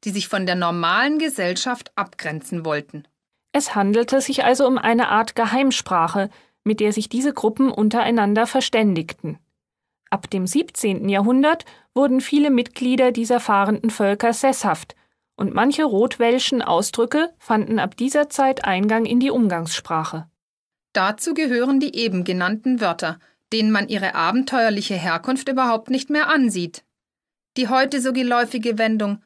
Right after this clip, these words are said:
Speaker 1: Bock haben, um das rotwelsche Wort Bock, stammt beispielsweise von einem Romani-Wort,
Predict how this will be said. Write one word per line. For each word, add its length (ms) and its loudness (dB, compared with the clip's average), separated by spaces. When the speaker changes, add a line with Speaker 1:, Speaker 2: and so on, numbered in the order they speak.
Speaker 1:
Bock 320 -4
haben, 420 -2
um 160 0
das 260 0
rotwelsche 600 0
Wort 280 -4
Bock, 340 -4
stammt 360 -2
beispielsweise 760 0
von 160 -4
einem 260 0
Romani-Wort, 840 0